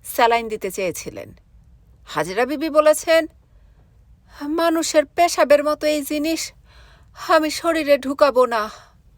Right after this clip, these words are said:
হাবিব তার মাকে বললেন,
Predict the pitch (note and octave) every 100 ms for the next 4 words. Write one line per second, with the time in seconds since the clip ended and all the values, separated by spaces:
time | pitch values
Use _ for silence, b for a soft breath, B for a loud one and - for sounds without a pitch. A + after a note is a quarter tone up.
0 | _ _ _ _ _ _ _ _ _ _
1 | _ _ _ _ _ _ - C4 A4 G#4+
2 | F3 - E4 C#4 B3+ C4+ C#4 D4 D4+ D4
3 | D4 D#4+ D#4+